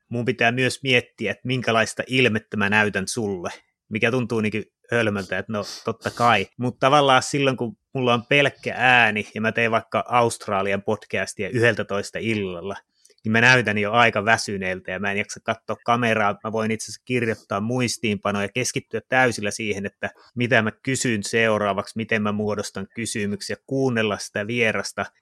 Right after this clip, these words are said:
Nyt tässä on tavallaan kuitenkin niinku yksi tehtävä enemmän, että pitää myös miettiä sitä, miltä mä näytän ulospäin, katonko mä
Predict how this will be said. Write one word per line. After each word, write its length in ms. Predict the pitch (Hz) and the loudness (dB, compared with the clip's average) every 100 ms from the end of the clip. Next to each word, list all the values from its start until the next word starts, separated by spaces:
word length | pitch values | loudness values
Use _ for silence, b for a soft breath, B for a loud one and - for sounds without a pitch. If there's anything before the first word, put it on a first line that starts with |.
| - | -4
Nyt 160 | 127 - | -4 0
tässä 260 | 120 - | -2 0
on 80 | 110 | 0
tavallaan 440 | 127 127 120 110 104 | 2 4 4 2 0
kuitenkin 340 | 113 104 107 | -4 -4 -4
niinku 160 | 107 110 | -4 -4
yksi 260 | 123 - - | -6 -8 -4
tehtävä 420 | 104 - 107 95 | -4 -4 -4 0
enemmän, 440 | 113 117 104 101 | 2 2 0 -4
että 120 | 101 - | -8 -10
pitää 240 | - 127 | -4 -4
myös 340 | 123 131 - 127 | -2 -4 -6 -4
miettiä 440 | 120 - - 101 | -4 -6 -8 -8
sitä, 380 | - 113 - 98 - _ _ - | -6 -8 -4 -4 -4 _ _ -4
miltä 220 | 113 110 | -2 0
mä 100 | 110 | 2
näytän 380 | 113 110 107 104 | 2 2 0 -4
ulospäin, 640 | 123 117 107 - 101 98 | 0 0 0 -2 -4 -2
katonko 340 | 107 113 107 | -2 -4 -4
mä 180 | 107 101 | -6 -6